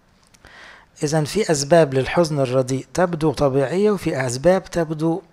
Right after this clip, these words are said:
من الأول غلط. واخدين بالكم؟ زي واحد مثلًا عاوز ينتقم من شخص مش عارف ينتقم، فتلاقيه متنكد طول الوقت. <laughs> ما أساسًا السكة غلط، أنت بتكره.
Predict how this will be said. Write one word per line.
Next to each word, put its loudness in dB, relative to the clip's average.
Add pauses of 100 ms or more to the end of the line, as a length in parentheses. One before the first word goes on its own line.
(140)
من 2
الأول 4
غلط. -2 (640)
واخدين -2
بالكم؟ 0
زي 6
واحد 2
مثلًا -2
عاوز 4
ينتقم 0
من -2
شخص -2
مش -2
عارف 0
ينتقم، -2
فتلاقيه -4
متنكد -2
طول -8
الوقت. -8
<laughs> -20
ما -12 (100)
أساسًا -2
السكة -4
غلط، -6 (580)
أنت -6
بتكره. -4